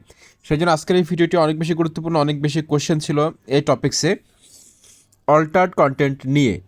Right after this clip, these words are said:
এখানে আমরা ইয়েস সিলেক্ট করবো নাকি no সিলেক্ট করবো? আবার অনেকে জানতে চেয়েছেন আমাদের এই আপডেটটা আসার আগে যেসব ভিডিও আমাদের চ্যানেলের মধ্যে আছে,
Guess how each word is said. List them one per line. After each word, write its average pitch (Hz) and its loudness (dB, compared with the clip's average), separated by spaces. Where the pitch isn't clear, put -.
এখানে 139 -4
আমরা 156 0
ইয়েস 160 2
সিলেক্ট 185 0
করবো 196 0
নাকি 143 -2
no 135 2
সিলেক্ট 131 -4
করবো? 82 -6
আবার 160 4
অনেকে 185 2
জানতে 185 0
চেয়েছেন 196 2
আমাদের 170 0
এই 165 2
আপডেটটা 160 0
আসার 175 0
আগে 175 0
যেসব 151 -2
ভিডিও 165 2
আমাদের 139 0
চ্যানেলের 135 0
মধ্যে 135 0
আছে, 143 0